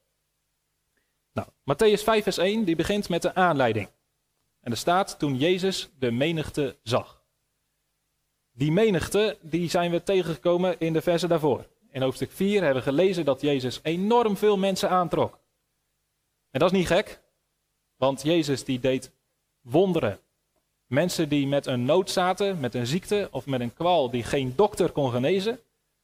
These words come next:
waar geen medicijn tegen te vinden was, Jezus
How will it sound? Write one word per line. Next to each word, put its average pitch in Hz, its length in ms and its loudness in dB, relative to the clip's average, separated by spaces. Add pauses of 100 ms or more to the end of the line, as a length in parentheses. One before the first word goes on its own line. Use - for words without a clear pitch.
(200)
waar 127 160 0
geen 151 180 0
medicijn 151 540 0
tegen 135 260 -2
te 117 80 -4
vinden 196 260 0
was, 220 440 -2 (920)
Jezus 180 580 0